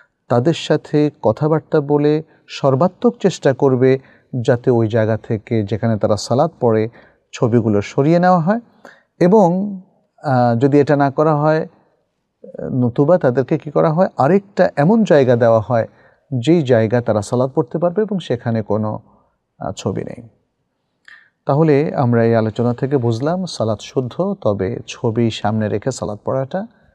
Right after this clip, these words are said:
এটা হারাম, এটাকে অ্যাভয়েড করার সর্বাত্মক চেষ্টা করতে হবে। আহ, এরপর প্রশ্ন এসেছে আরজান আলী এর কাছ থেকে। তিনি বলেছেন, আল্লাহ যেন আপনাকে নেক হায়াত দান করেন, আমিন।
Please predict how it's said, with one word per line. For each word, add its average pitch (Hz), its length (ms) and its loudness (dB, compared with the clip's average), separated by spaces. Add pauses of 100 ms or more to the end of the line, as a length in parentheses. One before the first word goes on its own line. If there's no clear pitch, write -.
(140)
এটা 107 320 -6
হারাম, 143 360 -2 (280)
এটাকে - 280 -2
অ্যাভয়েড 113 300 -2
করার 139 280 0 (300)
সর্বাত্মক 123 600 -2
চেষ্টা 165 380 -8
করতে - 240 -4
হবে। - 200 -12 (1120)
আহ, 147 160 2
এরপর 196 360 2
প্রশ্ন 196 320 -4
এসেছে 175 340 -2 (140)
আরজান 135 440 2
আলী 120 340 2 (560)
এর 120 200 -6
কাছ 104 200 -4
থেকে। 110 220 -6
তিনি 127 180 -4
বলেছেন, 113 540 -4
আল্লাহ 110 200 -2
যেন 107 160 -2
আপনাকে 104 500 -4
নেক 117 240 -4
হায়াত 123 140 -2
দান 127 200 -4
করেন, 139 300 -4
আমিন। 131 380 -2